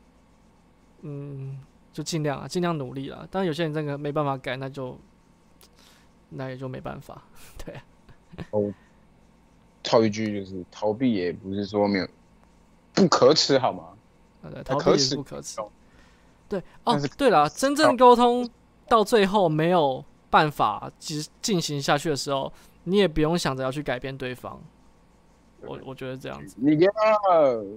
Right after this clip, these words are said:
Speaker 2: 好了。
Speaker 1: 积极的做法是沟通，
Speaker 2: 没有。
Speaker 1: 消极的做法是尊重。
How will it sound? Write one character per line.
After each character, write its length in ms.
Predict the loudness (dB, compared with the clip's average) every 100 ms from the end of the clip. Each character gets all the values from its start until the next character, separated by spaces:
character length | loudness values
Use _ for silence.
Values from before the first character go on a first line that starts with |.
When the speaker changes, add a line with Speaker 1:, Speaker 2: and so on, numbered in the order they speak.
| -16 _
Speaker 2:
好 160 | -2 2
了。 260 | 2 -2 -6 -18 _ _ _ _ _
Speaker 1:
积 260 | -4 0 0
极 160 | 2
的 100 | 2
做 220 | 4 4 4
法 140 | 2
是 100 | 0
沟 200 | 0 0
通， 280 | 2 0 0
Speaker 2:
没 60 | -4
有。 80 | -14 _ -12
Speaker 1:
消 280 | 2 4 4
极 140 | 4
的 80 | 2
做 220 | 2 2
法 260 | 2 0 -2
是 400 | -4 -2 -2 -2 -10 _ _ -6
尊 300 | -4 -4 -4
重。 300 | -4 -4